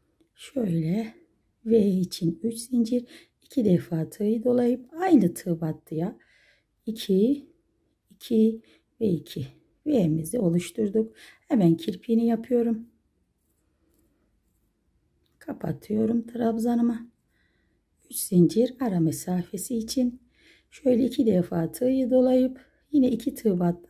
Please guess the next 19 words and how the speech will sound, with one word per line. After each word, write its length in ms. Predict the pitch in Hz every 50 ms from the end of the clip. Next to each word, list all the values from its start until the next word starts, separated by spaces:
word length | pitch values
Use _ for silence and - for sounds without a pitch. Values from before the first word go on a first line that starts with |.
| -
atlayıp 500 | 247 226 - 262 247 247 247 247 247 247 -
üçüncüye 840 | 285 285 277 - - 220 185 175 165 170 165 170 175 214 269 - - _ _ _ _ _ _ _ _ _ _ _ -
V'mi 340 | 269 254 220 175 160 160 165
oluşturuyorum. 880 | - 185 180 202 220 220 - - - 247 240 233 233 226 240 233 226 - - - - - - _ _ _ _
İlk 160 | - 349 349
sıramız 460 | - - - 277 254 240 233 233 220 233
arkadaşlar 720 | 226 226 220 - 233 220 214 208 - - - 208 208 214
bu 80 | 262 285
şekilde 880 | 285 - 254 214 - - - 196 175 165 - 175 165 170 190 226 220 - _ _ _ _ _ _ _ _ _ -
devam 440 | 330 285 220 196 185 185 185 202
ediyor. 500 | 226 254 254 269 269 233 214 202 233 285 - - _ _ -
Aynı 240 | 320 269 190 165 165
işlem 560 | 180 196 180 - - - 208 208 214 233 269 247
inşallah 480 | 220 - - 214 190 180 175 170 -
tane 320 | - 226 226 214 185 180 180
tane 380 | - 208 180 160 160 160 -
de 80 | - - -
anlattık. 720 | 214 214 214 220 214 214 214 _ - - 214 214 - _ _ _ - - - - - _
Şimdi 500 | - - - 311 262 196 170 165 - -